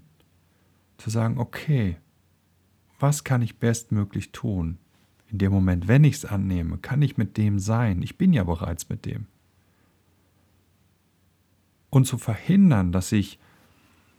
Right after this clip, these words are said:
diesen Widerstand habe, dass ich mich dagegen wehre, dass ich innerlich dagegen rebelliere, weil das ist es eigentlich, was uns den meisten Schmerz verursacht. Das ist das, was uns am meisten herunterreißt.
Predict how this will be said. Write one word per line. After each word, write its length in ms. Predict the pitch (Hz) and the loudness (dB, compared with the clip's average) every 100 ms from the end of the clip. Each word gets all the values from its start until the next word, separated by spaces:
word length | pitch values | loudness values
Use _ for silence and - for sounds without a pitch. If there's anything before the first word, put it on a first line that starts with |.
| _ _ _ | _ _ _
diesen 340 | 110 98 95 107 | 0 2 0 4
Widerstand 760 | 180 180 143 - 95 87 - | 4 4 2 2 0 0 -2
habe, 280 | 85 82 82 | -2 -2 -2
dass 260 | 78 95 - | -4 -6 -6
ich 140 | - | -6
mich 140 | 104 | -6
dagegen 600 | - 95 - 95 98 92 110 | -2 0 2 2 0 0 2
wehre, 480 | 139 139 117 90 | 4 4 2 0
dass 280 | 85 90 - | -2 -6 -8
ich 180 | 101 - - | -10 -12 0
innerlich 680 | 156 151 123 101 98 - - - - - _ | 2 4 4 2 0 -4 -14 -20 -20 -20 _
dagegen 400 | - 92 104 101 | -4 2 2 4
rebelliere, 960 | 101 101 98 95 123 165 147 98 82 - _ _ _ _ | 2 2 2 2 2 2 2 2 0 -2 _ _ _ _
weil 140 | 98 95 | -6 -4
das 360 | - 156 185 | -2 -2 0
ist 120 | 131 | -2
es 180 | 107 101 | -2 -4
eigentlich, 640 | - 110 123 123 - - | -6 -2 -2 -2 -4 -4
was 200 | 101 98 | -2 -2
uns 180 | 104 - | -4 -4
den 180 | 104 92 | -2 0
meisten 420 | 92 104 123 - | 0 -2 -4 -8
Schmerz 460 | - - 104 110 - | -8 -2 0 0 -2
verursacht. 600 | - 85 87 82 82 - | -2 -2 -2 -2 -6 -8
Das 200 | - 107 | -4 -4
ist 180 | 120 - | -4 -2
das, 200 | 110 101 | -4 -2
was 160 | 95 - | -6 -4
uns 140 | 95 | -2
am 120 | 90 | -2
meisten 560 | 85 90 113 - 101 95 - - - - | 0 0 -2 -2 -2 -2 -6 -20 -20 -8
herunterreißt. 1080 | 104 98 101 123 110 90 78 78 - - | -4 0 2 2 0 -2 -4 -6 -10 -18